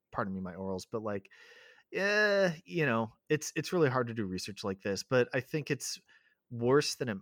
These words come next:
might be, because ultimately what tends to be very easily defensible is taking up some methods that everyone just kind of goes in and agrees are the methods that we're gonna use. And, you know, everybody uses these methods, and then people start to see what the problems with these methods are, but everyone has built these,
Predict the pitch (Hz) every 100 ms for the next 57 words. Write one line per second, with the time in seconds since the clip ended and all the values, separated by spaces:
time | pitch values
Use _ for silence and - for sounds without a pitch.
0 | - 107 98 95 95 - 92 87 87 95
1 | - - 101 98 98 98 92 - - 139
2 | 135 135 113 107 101 - 107 - - 104
3 | 101 95 - _ _ - 127 117 107 107
4 | 113 90 - 92 - 123 113 98 - 113
5 | 113 101 - - 113 98 90 95 90 -
6 | 120 117 107 104 95 - 104 113 113 110
7 | 110 _ _ _ _ _ _ - 127 131
8 | 135 147 139 143 131 117 117 110 104 107
9 | 98 92 - 110 - 98 92 104 104 123
10 | 107 95 95 98 - - - - _ _
11 | - 127 117 117 113 113 110 110 104 -
12 | _ _ 151 135 120 120 117 113 107 104
13 | 117 113 107 - 101 - 104 120 117 -
14 | 127 139 - 113 - - 92 92 - 98
15 | 98 98 90 135 139 135 123 117 113 123
16 | 123 113 98 - 101 104 92 -